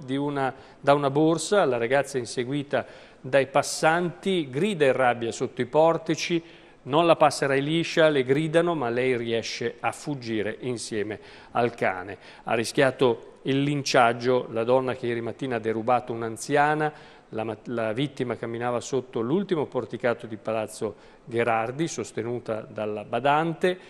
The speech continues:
La malintenzionata invece, che indossava una maglia rossa e passeggiava con un cane bianco, ha atteso che l'anziana arrivasse quasi in prossimità dell'uscita del portico, forse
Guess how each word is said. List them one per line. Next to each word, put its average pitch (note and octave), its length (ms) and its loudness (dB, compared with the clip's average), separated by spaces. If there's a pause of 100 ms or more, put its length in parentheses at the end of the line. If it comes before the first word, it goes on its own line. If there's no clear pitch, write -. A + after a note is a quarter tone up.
(260)
La A2+ 280 -2
malintenzionata B2 840 -2
invece, B2+ 500 0
che A#2+ 120 -8
indossava A2+ 500 -4
una A2 120 -6
maglia A#2 320 -2
rossa B2 360 0
e A2 60 -2
passeggiava A#2 720 -4
con A#2 180 -6
un A2+ 100 -8
cane A#2+ 260 -4
bianco, D#3+ 640 2
ha A#2+ 40 6
atteso B2 480 -2
che A#2 100 -6
l'anziana A2+ 640 -2
arrivasse A#2 800 -2
quasi A2 280 -2
in G2 80 -10
prossimità A2 460 -8
dell'uscita A2 520 -4
del D3 160 0
portico, G3+ 600 0
forse D#3 560 -2